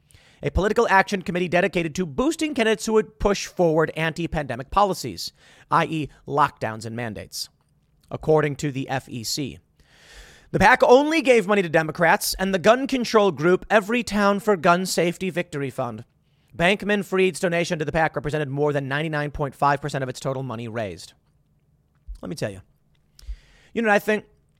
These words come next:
I think there has to be a, a, a shadow operation behind the scenes to funnel money into these kinds of creepy things. This may just be but one, and it may be a wild and crazy one.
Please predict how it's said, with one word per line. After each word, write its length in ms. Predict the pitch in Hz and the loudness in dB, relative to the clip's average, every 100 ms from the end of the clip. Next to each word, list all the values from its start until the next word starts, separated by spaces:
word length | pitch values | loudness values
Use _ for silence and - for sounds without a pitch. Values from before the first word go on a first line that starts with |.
| _ _ _ _ | _ _ _ _
I 80 | 160 | -6
think 260 | 160 190 143 | -2 -2 0
there 140 | 165 | 0
has 260 | 156 165 185 | 2 2 0
to 100 | 190 | -2
be 320 | 156 165 165 - | -2 -2 -2 0
a, 540 | 156 143 143 135 127 | 2 2 0 -2 -2
a, 120 | 123 - | -6 -8
a 280 | 117 113 110 | -12 -10 -10
shadow 720 | 113 - 180 175 160 131 113 - | -10 -4 0 2 4 2 -2 -4
operation 640 | 123 - 110 107 107 139 | -6 -4 -6 -6 -6 -8
behind 300 | 120 123 135 | -6 -6 -6
the 40 | 127 | -6
scenes 420 | - 117 131 143 | -8 -10 -10 -8
to 280 | - 131 117 | -6 -6 -4
funnel 340 | - 139 147 | -4 -2 -2
money 320 | 135 120 127 | -4 -6 -6
into 320 | 131 123 123 113 | -8 -8 -10 -8
these 200 | 120 - | -10 -10
kinds 340 | 127 107 107 | -10 -10 -8
of 160 | 113 107 | -10 -10
creepy 300 | 127 117 131 | -12 -10 -6
things. 440 | 208 139 - - _ _ _ _ _ _ _ | -4 -4 -8 -12 _ _ _ _ _ _ _
This 200 | 131 151 | -6 -4
may 220 | 160 175 180 | -2 -2 -2
just 300 | 185 - - | -4 -4 -6
be 140 | 170 | -6
but 240 | 151 160 - | -2 -4 -2
one, 300 | 131 110 98 - _ _ - _ - | -4 -4 -14 -20 _ _ -20 _ -10
and 120 | 160 | -8
it 100 | 170 | -4
may 220 | 190 220 | 0 0
be 340 | 185 196 185 165 | 0 -4 -4 -2
a 140 | 170 | -2
wild 440 | 139 135 135 135 | 0 2 2 0
and 200 | 123 127 | -4 -10
crazy 340 | - 131 120 113 | -8 -8 -6 -10
one. 320 | 87 85 69 | -14 -16 -20